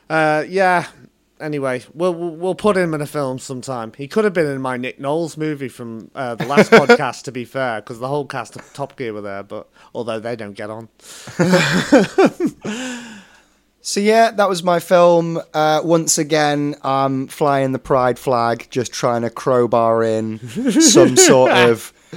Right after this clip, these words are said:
Speaker 1: Yeah.
Speaker 2: gender or sexuality that
Speaker 1: It's getting
Speaker 2: I
Speaker 1: a
Speaker 2: don't feel is rammed down your throat enough. <laughs>
Speaker 1: It's, yeah, it's getting a bit of a theme. But, uh, but, you know, I'm ready to take it. Oh, not like that. Um, <laughs> but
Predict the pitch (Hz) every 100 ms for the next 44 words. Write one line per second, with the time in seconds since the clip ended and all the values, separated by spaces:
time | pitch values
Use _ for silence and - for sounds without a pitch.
0 | - - 139 180 233 139 143 135 131 127
1 | - 135 - 139 123 123 - 135 123 120
2 | 117 113 - - - 131 135 139 131 127
3 | - - 123 120 117 110 104 - - 123
4 | 120 120 120 113 117 120 117 110 - 120
5 | 110 110 110 107 104 - - 156 151 -
6 | 202 202 151 147 - 214 208 190 170 175
7 | 180 151 131 - - _ 170 180 175 -
8 | 214 208 240 214 269 262 285 269 214 247
9 | 240 233 214 202 220 220 208 143 - 139
10 | 139 135 160 147 139 117 _ - _ -
11 | 180 180 170 180